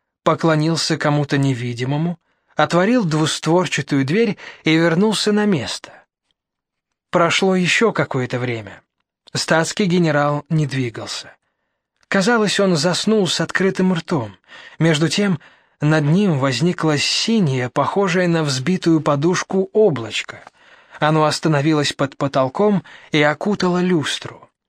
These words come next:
От него струился лёгкий свет, точно внутри горела слабая свеча. По комнате пронёсся вздох ужаса. Руки гостей ещё крепче сжали запястья соседей. В этот момент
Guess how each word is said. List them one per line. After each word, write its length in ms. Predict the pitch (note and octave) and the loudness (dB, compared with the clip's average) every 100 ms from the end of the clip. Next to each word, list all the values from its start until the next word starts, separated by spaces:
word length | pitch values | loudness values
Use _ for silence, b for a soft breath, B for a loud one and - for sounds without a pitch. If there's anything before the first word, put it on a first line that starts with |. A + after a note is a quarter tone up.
| _ _ _ | _ _ _
От 180 | D#3 F3+ | 0 2
него 240 | F3 G#3 | 2 2
струился 640 | F3+ E3+ D#3+ F#3+ D#3 - D#3 B B B | 0 2 2 2 0 -2 -4 B B B
лёгкий 480 | D3+ F#3 F3 - F3 | 2 2 0 -4 -4
свет, 400 | - G#3 G3 - | -2 -2 -2 0
точно 380 | D#3 C#3 D#3+ C#3 | -2 0 0 0
внутри 460 | D3 D#3 G3 G#3 | 0 0 0 0
горела 440 | C#3 C3 D3+ D3+ D3 | 0 -2 0 0 -2
слабая 540 | - E3 D#3 D3+ D3+ | -2 0 0 0 -2
свеча. 600 | - D#3+ D3+ - A2 - _ _ _ _ _ _ _ _ _ - | -2 -4 -4 -6 -8 -16 _ _ _ _ _ _ _ _ _ -2
По 140 | B2+ | -2
комнате 640 | - G3+ G3+ G3 - F3 - _ _ _ | 2 2 4 0 -2 -6 -6 _ _ _
пронёсся 640 | C3+ B2 C#3+ D3 - D#3 | -2 0 0 0 -2 -2
вздох 500 | C3+ A#2 C3 C#3+ - - | -2 -2 -2 -2 -4 -4
ужаса. 680 | D#3+ C3+ A2 A2 - - - _ _ _ _ _ | -2 -2 -4 -8 -8 -10 -20 _ _ _ _ _
Руки 340 | D#3 F3+ F3+ | 2 2 2
гостей 440 | F3 E3+ - G#3+ F3+ | 0 0 2 2 2
ещё 240 | - F#3 | 2 0
крепче 520 | F#3 E3+ G3+ - F#3 | 0 0 0 0 0
сжали 340 | D3+ D#3+ F3+ D#3+ | 2 2 2 2
запястья 600 | D3 D#3 F#3 D3 - D3 | 0 -2 -2 -2 -2 -2
соседей. 580 | - D3 - C#3 A#2 | -2 -2 -2 -4 -2
В 60 | C3 | -2
этот 220 | D3 D3 | -2 0
момент 400 | D#3 D3+ D#3 D3 | 0 2 0 -2